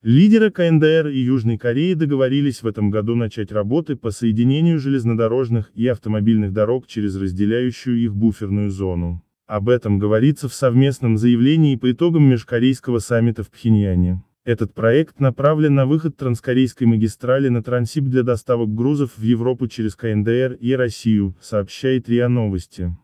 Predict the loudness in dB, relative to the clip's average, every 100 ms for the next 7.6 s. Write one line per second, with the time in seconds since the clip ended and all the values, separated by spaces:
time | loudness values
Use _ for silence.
0 | _ -4 -4 2 2 4 2 -2 0 0
1 | 2 0 -2 0 0 0 2 2 2 2
2 | -2 -2 0 0 -2 -4 -4 -6 -4 -4
3 | -4 -6 -2 -2 0 0 -2 -4 -4 -4
4 | -4 -4 0 0 -2 -2 0 0 -2 -4
5 | -4 -2 0 -2 -2 -2 -4 -4 -2 0
6 | -2 -4 -4 -4 -2 -4 -4 -6 -4 -2
7 | 0 0 0 0 -2